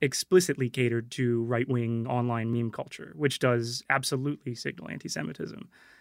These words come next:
I'm a little more concerned about Jason Kenney's United Conservative Party, which has had to boot, like, a dozen candidates because of racial and homophobic views, you know, and that's been dealing with alt-right militia members showing up at its events.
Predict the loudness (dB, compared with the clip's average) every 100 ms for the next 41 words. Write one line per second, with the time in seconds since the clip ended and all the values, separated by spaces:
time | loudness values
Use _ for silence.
0 | _ 2 4 6 6 6 4 2 2 6
1 | 4 2 2 2 4 0 2 4 4 4
2 | 0 0 4 6 4 2 2 4 2 2
3 | -2 -2 -6 -4 -2 -2 -8 -2 -2 -2
4 | _ -6 -4 4 4 6 4 4 4 4
5 | 2 -4 -2 0 2 0 -2 -6 -10 -4
6 | 2 2 2 0 2 2 0 -2 0 0
7 | 0 0 0 0 0 -2 -10 -12 -20 -20
8 | _ 8 10 10 6 4 2 4 6 8
9 | 8 6 4 2 -10 -16 -10 -2 -2 4
10 | 6 6 4 2 4 4 4 4 -2 -2
11 | 0 0 0 -2 -2 0 2 2 0